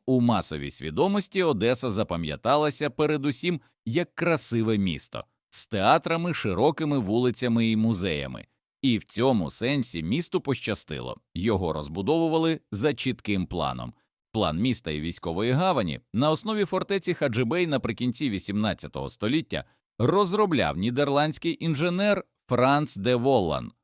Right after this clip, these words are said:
Губернаторами краю були Арман Емануель де Рішельє та Олександр Ланжерон. Значний внесок у розвиток міста зробив меценат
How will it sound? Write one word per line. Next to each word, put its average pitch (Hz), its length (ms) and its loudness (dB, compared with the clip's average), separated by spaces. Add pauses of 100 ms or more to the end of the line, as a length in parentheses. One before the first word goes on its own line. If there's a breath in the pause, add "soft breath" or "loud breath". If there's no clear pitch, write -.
(140)
Губернаторами 104 960 2
краю 151 400 4
були 117 480 2
Арман 131 580 4
Емануель 113 760 2
де 120 220 0
Рішельє 117 680 0 (160)
та 87 160 2
Олександр 135 640 -2
Ланжерон. 120 720 2 (260)
Значний 110 640 -2
внесок 110 480 0
у 90 80 0
розвиток 87 540 -2
міста 123 380 -2
зробив 127 420 0
меценат 156 640 0